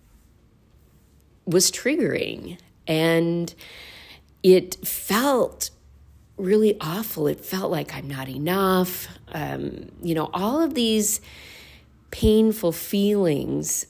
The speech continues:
of how I thought I was supposed to be.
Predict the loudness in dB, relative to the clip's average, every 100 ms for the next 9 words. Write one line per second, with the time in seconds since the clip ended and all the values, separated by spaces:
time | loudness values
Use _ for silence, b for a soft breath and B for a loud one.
0 | -4 0 2 2 0 -4 -10 -8 -2 0
1 | 0 0 0 0 0 -2 -2 -2 -2 -2
2 | 0 -2 -4 0 4 4 4 0 -2 -2
3 | -2 -2 -2 -4